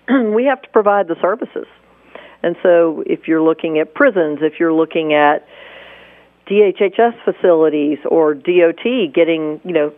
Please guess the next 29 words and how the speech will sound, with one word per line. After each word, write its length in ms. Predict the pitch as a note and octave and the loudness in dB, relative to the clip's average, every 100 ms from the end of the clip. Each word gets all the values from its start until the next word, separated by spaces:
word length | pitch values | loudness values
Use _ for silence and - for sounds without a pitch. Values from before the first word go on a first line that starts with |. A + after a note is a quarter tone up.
| - | -16
making 360 | - E3+ F3+ - | -4 -4 -2 -2
sure 140 | F#3 | 0
bridges 480 | E3+ - F3+ G3+ B3 - | 0 2 0 2 -2 0
get 140 | E3+ | -2
inspected, 760 | D#3 D#3 - D3+ D3 D3 - - | -2 -6 -4 -4 -2 -6 -6 -4
things 220 | G3+ A3+ | -2 0
that 120 | A3 F3 | 0 0
are 120 | D#3 | -2
critical 500 | - G#3+ G#3 E3 D3+ | -2 -2 -2 -2 -4
to 100 | D3 | -4
public 340 | E3+ E3 C3 - | -2 -2 -4 -4
safety. 380 | F3+ F3+ D3 - _ _ _ - - - - - - - - - | -4 -4 -8 -10 _ _ _ -20 -20 -20 -20 -20 -20 -20 -20 -4
If 240 | F#3 F#3 | -2 -2
you 80 | E3+ | -6
don't 280 | D#3 G3+ C4 | -2 0 0
have 160 | A#3+ G#3+ | -2 0
enough 180 | G3 F#3+ | -2 -2
state 200 | F#3+ F3+ | -4 -2
employees, 460 | E3 G3+ A#3 F3 D#3+ | -4 -2 0 0 -2
you're 100 | E3 | -4
gonna 220 | G3 G#3 | -2 0
have 240 | F3+ E3+ - | 0 -2 -6
to 80 | |
contract 580 | D#3+ F3+ F#3 F3 E3+ D#3+ | -4 -2 -2 -2 -2 -2
that 180 | D3+ D3+ | -2 0
out. 300 | F#3+ D#3 D#3 | 2 0 0
And 180 | D#3+ D#3 | -2 -2
of 80 | D3+ | -4
course, 280 | - G#3+ | -2 -2